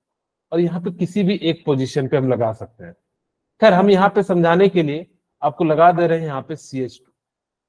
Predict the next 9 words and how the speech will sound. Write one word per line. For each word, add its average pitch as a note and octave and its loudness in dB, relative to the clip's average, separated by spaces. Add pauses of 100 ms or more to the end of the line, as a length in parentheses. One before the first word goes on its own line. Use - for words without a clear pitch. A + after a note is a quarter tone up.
(540)
आपको F#3 2
मैंने A#3+ 2
बताया G#3+ -2
था A3 -4
कि G#3+ -8
ये A#3 -6
additional F#3 -4
support G#3+ -6
करेगा। G#3 -6